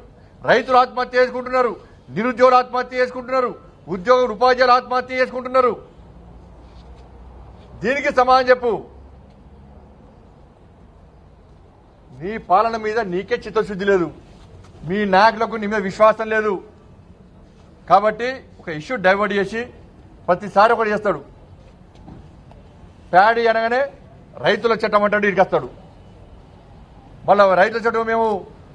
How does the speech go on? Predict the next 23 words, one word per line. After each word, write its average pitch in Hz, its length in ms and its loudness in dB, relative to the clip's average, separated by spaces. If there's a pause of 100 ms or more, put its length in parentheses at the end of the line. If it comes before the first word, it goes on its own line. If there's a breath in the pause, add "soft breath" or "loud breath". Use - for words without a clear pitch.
రైతు 208 220 2
చట్టం 233 220 2
గురించి 220 180 -2
మేము 214 140 0
మాట్లాడితే 226 340 2 (1400)
దాన్ని 220 260 2
మళ్ళా, 220 180 4 (1500)
ఆ, 123 40 -8 (200)
నీ 151 120 -12
యొక్క 139 160 -6 (100)
కరెంటు 233 240 0 (240)
చ-, 202 180 -6
చట్టాలు 190 260 2
అంటాడు. 156 220 -2 (720)
కరెంట్ 208 280 0
చట్టాలు 233 220 2
అంటే 233 180 -4
దాన్ని 226 160 0
మళ్ళీ 226 200 -4
త్రీ 156 180 -4
వన్ 214 160 0
సెవెన్ 202 240 0
తీసుకొస్తాడు. 185 400 0